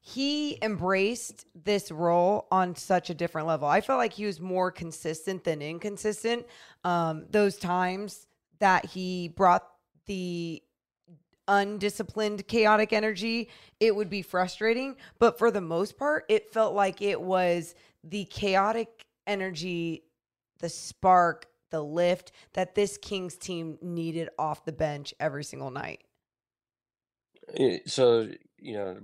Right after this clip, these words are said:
Speaker 2: I also listened to his exit interview, right? And he, there's that bit where he's talking about how, you know, he got to be himself.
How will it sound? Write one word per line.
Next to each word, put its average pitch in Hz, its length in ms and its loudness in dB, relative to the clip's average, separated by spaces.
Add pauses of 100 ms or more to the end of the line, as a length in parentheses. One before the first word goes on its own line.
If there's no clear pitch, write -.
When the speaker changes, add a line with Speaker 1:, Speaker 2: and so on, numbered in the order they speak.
Speaker 2:
I 107 120 -4
also 110 260 -4
listened 95 240 -12
to 92 40 -6
his 87 140 -10
exit 95 280 -8
interview, 87 380 -8
right? 87 260 -6
And 90 140 -8
he, 95 260 -6
there's 98 260 2
that 95 220 4
bit 92 180 2
where 92 120 0
he's 92 180 0
talking 92 320 0
about 85 480 0 (520)
how, 87 640 0
you 98 80 -6
know, 92 60 -6
he 98 120 -6
got 90 300 -4
to 95 120 -6
be 92 300 -10
himself. 92 880 0